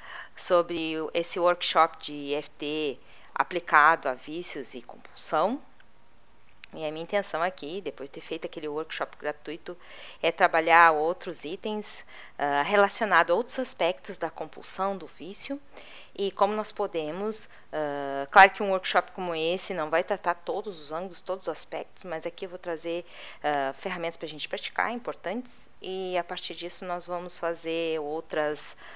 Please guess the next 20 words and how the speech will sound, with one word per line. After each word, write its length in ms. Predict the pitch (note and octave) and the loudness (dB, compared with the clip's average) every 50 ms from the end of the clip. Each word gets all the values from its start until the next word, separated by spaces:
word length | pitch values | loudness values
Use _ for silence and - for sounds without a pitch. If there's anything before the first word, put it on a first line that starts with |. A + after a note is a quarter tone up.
| - - - - | -18 -16 -10 -6
ah, 600 | - C#3 C#3 C#3 C3+ C3+ C3 C3 B2+ B2+ - - - - - - - - - - - - - - - - - - | -4 -4 -4 -4 -4 -6 -6 -6 -8 -8 -10 -10 -14 -16 -18 -20 -20 -20 -20 -20 -20 -20 -20 -20 -20 -20 -16 -6
outros, 560 | - - G3 G#3+ G#3+ G#3+ - A3 G3 F3 - - | 0 2 4 4 4 2 0 0 0 0 -2 -4
podemos 400 | - - F#3+ F#3 F#3+ G3 G3+ G3 | -2 0 2 2 2 2 2 0
entrar 220 | G3 F#3 - G3 | -2 -2 -2 -2
em 100 | F#3+ F#3 | -2 -2
outros 220 | F3+ F#3 F#3 - | -2 -4 -4 -4
detalhes. 720 | - F3 F3 F3 - C3+ A2+ G#2+ A2 - - - - - - - - - - - - - - - - - - - - - - - - - | -4 -4 -4 -4 -4 -8 -8 -8 -10 -16 -18 -18 -20 -20 -20 -20 -20 -20 -20 -20 -20 -20 -20 -20 -20 -20 -20 -20 -18 -18 -18 -18 -14 -12
Então, 500 | F3+ F3+ - E3 D#3 D#3+ D#3 D3+ C#3+ C3 - - - - - - - - - - - - - - - - - - - - - - - - - - - - - - - - - - - - | -12 -6 -2 -2 -2 -2 -2 -6 -8 -12 -14 -16 -18 -18 -18 -18 -20 -20 -20 -20 -20 -20 -20 -20 -20 -18 -18 -18 -20 -20 -20 -20 -20 -20 -20 -20 -20 -20 -20 -20 -18 -18 -20 -14 -6 -4
voltando 400 | F3 F#3 F#3 - G3 F3+ F#3 F#3+ | -2 -2 -2 0 0 4 6 6
ao 80 | F#3 | 6
conceito 480 | F#3 - G3 F#3+ - - F#3 E3 - A3 | 6 4 -2 -2 -2 -2 -4 -4 -4 -4
de 140 | G3 A#3+ B3 | -4 -4 -4
vício, 400 | D#3+ D#3 E3+ G3 A3+ - - - | -4 -6 -6 -6 -6 -6 -8 -8
segundo 380 | - - - - E3 E3+ E3 | -8 -8 -8 -10 -8 -4 -4
a 20 | D#3+ | -4
visão 340 | C#3+ D3+ - D#3+ D#3+ D#3 | -4 -6 -8 -6 -6 -2
da 220 | D#3 D#3+ D#3 D#3 D#3 | 0 2 2 2 2
E 200 | D3+ D3 D3 C#3+ | 2 0 0 0
F 200 | C#3+ D3+ - - - | -2 -2 -4 -8 -12
T, 360 | - - D#3 C#3 D3+ G3 B3+ | -6 -6 -4 -4 -4 -6 -8